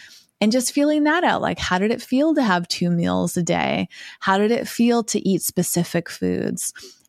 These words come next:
And what I have been doing is eating really basically. So it actually broadened the way that I was eating in some unique ways. For instance, last night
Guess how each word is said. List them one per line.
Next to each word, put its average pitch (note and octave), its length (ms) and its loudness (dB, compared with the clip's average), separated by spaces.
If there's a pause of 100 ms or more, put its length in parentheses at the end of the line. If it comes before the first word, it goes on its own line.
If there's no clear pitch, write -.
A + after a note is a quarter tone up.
(120)
And F#3 340 2
what F#3 120 2
I F3+ 40 2
have A3 360 0
been G#3 180 2
doing F3+ 400 0
is - 180 -6
eating F3 380 0
really G#3+ 300 2
basically. F3 840 0
So F3 600 0 (320)
it G3+ 100 2
actually G#3+ 380 2
broadened F#3+ 840 2 (600)
the F#3+ 180 4
way F#3+ 220 4
that F#3+ 160 2
I F3 180 4
was F3 200 0
eating C4+ 340 4
in F#3 140 0
some F3+ 220 2
unique F3 360 2
ways. E3+ 540 0
For - 160 -6
instance, F3+ 460 -2
last F3+ 320 2
night F#3 420 2